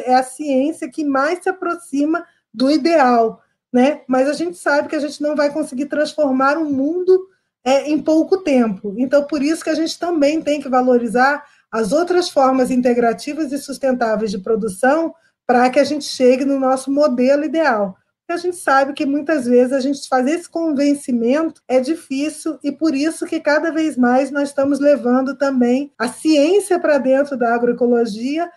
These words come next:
para que ela possa ser motivadora, é, dos agricultores para as transformações necessárias.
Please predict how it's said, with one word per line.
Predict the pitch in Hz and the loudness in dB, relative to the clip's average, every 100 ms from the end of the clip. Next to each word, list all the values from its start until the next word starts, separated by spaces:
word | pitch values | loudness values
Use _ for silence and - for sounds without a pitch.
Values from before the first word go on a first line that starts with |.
| _ _ | _ _
para | - 262 269 | 2 2 4
que | 311 | 2
ela | 285 294 | 4 2
possa | 294 254 254 285 | 2 0 2 -4
ser | - 277 | 0 -2
motivadora, | 277 311 349 302 311 269 214 240 262 294 302 - _ _ | 0 -2 -4 -2 0 0 2 4 4 2 0 -6 _ _
é, | 226 240 240 | -2 0 0
dos | 226 254 | 0 2
agricultores | 254 254 254 247 - 233 247 269 285 | 2 2 0 -2 0 2 2 0 -4
para | - 247 262 | 0 2 0
as | 262 | -2
transformações | 254 294 311 330 311 302 - 269 262 | -2 -2 -2 -2 -2 -2 -2 -4 -2
necessárias. | 269 269 302 - 190 175 170 175 - | -4 -6 -10 -6 -4 -4 -8 -16 -20